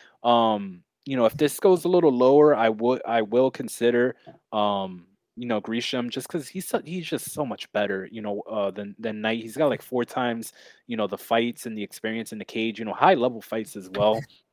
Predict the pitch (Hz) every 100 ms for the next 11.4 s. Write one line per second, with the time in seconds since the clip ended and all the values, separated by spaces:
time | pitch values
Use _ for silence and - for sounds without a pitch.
0 | _ _ _ - 113 110 107 98 92 -
1 | - - - 123 135 143 117 98 123 -
2 | 117 107 101 104 101 98 104 107 170 156
3 | 156 160 - 113 104 - - 135 135 135
4 | 120 131 131 131 127 - - - 117 -
5 | 127 127 127 123 117 131 110 - 120 127
6 | 123 - 127 123 _ - - 117 113 110
7 | 107 107 107 117 117 120 113 110 120 120
8 | 120 - 117 110 110 107 110 101 98 -
9 | 113 - 101 98 101 104 104 98 - -
10 | _ - 101 98 101 - 98 107 101 98
11 | 95 98 101 -